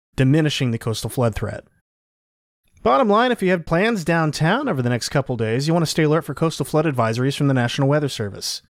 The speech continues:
The advisories are timed in a way to let you know when flooded roads are most likely.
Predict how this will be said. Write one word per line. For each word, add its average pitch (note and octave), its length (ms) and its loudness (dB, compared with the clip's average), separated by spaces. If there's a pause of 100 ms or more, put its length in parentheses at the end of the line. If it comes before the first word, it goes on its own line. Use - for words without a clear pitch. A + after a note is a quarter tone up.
(160)
The A#2+ 80 -4
advisories C3 500 2
are A#2 60 -4
timed D3 420 0
in D3 60 0
a C3+ 40 2
way C3+ 280 2
to D3 40 2
let C#3 240 0
you D3 60 0
know C#3 160 4
when C#3+ 120 0
flooded C#3+ 340 0
roads B2+ 200 2
are C3 60 2
most A#2 260 -2
likely. - 380 -14